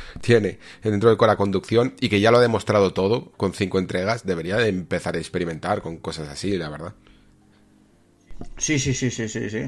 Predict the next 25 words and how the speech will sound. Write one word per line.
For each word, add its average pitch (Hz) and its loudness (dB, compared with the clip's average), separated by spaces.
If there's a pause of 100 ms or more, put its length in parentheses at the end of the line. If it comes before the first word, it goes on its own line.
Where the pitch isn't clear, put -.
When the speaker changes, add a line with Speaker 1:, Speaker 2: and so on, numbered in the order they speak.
Speaker 2:
Vamos 139 0
a 165 2
reivindicar 143 2
la 147 6
parte 160 2
narrativa 131 2
de 101 -6
juegos 110 -6
de 107 -8
Speaker 1:
Sin 101 -2
Speaker 2:
carreras, 98 0
Speaker 1:
duda, - -14
Speaker 2:
Alex, - -10
Speaker 1:
sin 92 -4
duda, 87 -2
Speaker 2:
desde - -10
aquí. - -18
Speaker 1:
porque 87 -2
ya 98 6
habéis 98 4
visto 120 0
que 98 -6
funciona. - 0 (640)
Speaker 2:
<laughs> - -18
Speaker 1:
Vale, 127 4